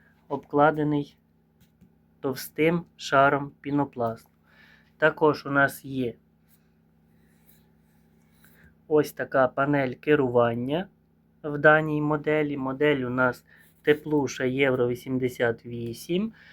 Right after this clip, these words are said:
Є у нас ось такий вентиляційний отвір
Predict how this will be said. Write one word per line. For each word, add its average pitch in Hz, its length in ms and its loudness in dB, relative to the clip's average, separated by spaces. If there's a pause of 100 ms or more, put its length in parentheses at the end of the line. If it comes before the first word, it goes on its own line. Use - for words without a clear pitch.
(640)
Є 147 260 2
у 135 120 2
нас 127 240 -4
ось 127 120 -10
такий 131 280 -6
вентиляційний 135 1040 -4
отвір 180 640 0